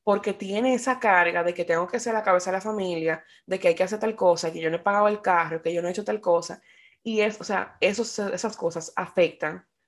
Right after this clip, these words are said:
directamente, porque no es una afec-, no, o sea, no te afecta de manera indirecta, te afecta directamente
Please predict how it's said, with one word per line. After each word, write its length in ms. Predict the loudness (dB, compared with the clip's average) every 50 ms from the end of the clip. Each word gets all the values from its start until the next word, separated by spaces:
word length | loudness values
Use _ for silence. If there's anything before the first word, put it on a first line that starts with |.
| _ _ -10
directamente, 1040 | -4 -2 0 4 4 4 4 4 0 -2 -2 -2 -2 -6 -8 -10 -14 -16 -16 -18 _ _ _ _ _ _ _ _ _ _ _ _ _ _ _ _ _ -10
porque 220 | -6 -2 0 0
no 100 | 2 2
es 60 | 2
una 120 | 0 0 -2
afec-, 200 | -2 -6 -6 -6
no, 160 | -6 -4 -4 -4
o 40 |
sea, 140 | -2 -2 -2
no 100 | -2 0
te 80 | -2 -2
afecta 240 | -2 -2 0 0 0
de 60 | 0
manera 180 | 0 0 -2 -2
indirecta, 400 | -4 -4 -4 -4 -6 -6 -6 -4
te 60 | -4
afecta 320 | -4 -4 -2 0 2 2
directamente 760 | 2 2 2 0 0 0 0 -2 -2 -2 -6 -8 -12 -14 -16